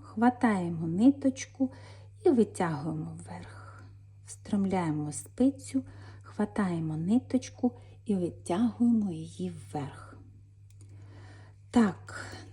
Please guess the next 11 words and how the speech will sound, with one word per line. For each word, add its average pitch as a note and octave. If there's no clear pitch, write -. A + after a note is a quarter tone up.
дивіться G#3
далі. E3
Ой, F3
автоматично F3
криву E3+
пров'язала E3
виворотню. D3
Першу C#4
петельку F3
ми E3+
знімаємо. G#3